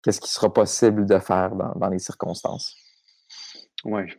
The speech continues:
Speaker 2: ben, en, dans tous les cas, on te le souhaite, que ça marche, puis on se le souhaite aussi, parce que j'ai bien hâte de, de te voir à l'Opéra Mo-, de Montréal.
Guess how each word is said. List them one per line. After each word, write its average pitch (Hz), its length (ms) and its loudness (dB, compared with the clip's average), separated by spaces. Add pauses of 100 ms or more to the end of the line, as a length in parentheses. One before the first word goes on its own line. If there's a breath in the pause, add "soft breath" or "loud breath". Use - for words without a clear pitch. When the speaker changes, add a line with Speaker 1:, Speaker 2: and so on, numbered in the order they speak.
(200)
Speaker 2:
ben, 110 280 -6
en, 101 140 -10
dans 107 200 -4
tous - 160 -8
les 107 180 0
cas, 123 300 0
on 104 180 -2
te 104 100 -2
le 101 80 0
souhaite, - 460 -4 (100)
que 131 120 0
ça 104 160 0
marche, 117 340 0
puis 113 140 0
on 113 100 2
se 110 160 0
le 110 100 4
souhaite - 360 -2
aussi, 156 300 -6
parce - 220 -12
que 98 180 2
j'ai 95 120 0
bien 101 160 -2
hâte 104 200 0
de, 90 280 -4
de 104 140 0
te - 60 -6
voir 104 180 2
à 95 40 2
l'Opéra 98 360 -2
Mo-, 98 180 -4
de 104 140 -4
Montréal. 95 400 -4